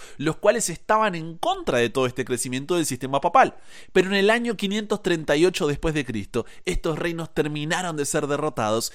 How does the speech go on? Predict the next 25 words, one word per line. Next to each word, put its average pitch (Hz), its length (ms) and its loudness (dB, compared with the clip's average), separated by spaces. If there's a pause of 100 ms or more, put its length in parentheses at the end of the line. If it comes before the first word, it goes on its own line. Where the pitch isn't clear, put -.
(140)
y 127 140 2
el 127 120 4
papado 139 580 4
tuvo 120 560 0
vía 107 540 -4
libre. 90 460 -10 (640)
Entonces, 135 520 -2
la 131 240 2
segunda 131 480 0
razón 131 480 2
para 110 220 0
afirmar 127 380 0
esto 190 300 4
es - 260 4 (300)
el 110 280 0
poder 131 380 6
diferente 147 520 2
que 190 100 4
tiene 220 320 2
y 147 120 4
los 127 200 6
tres 156 220 4
reyes 147 340 2
que 117 160 0
derriba. 90 400 -2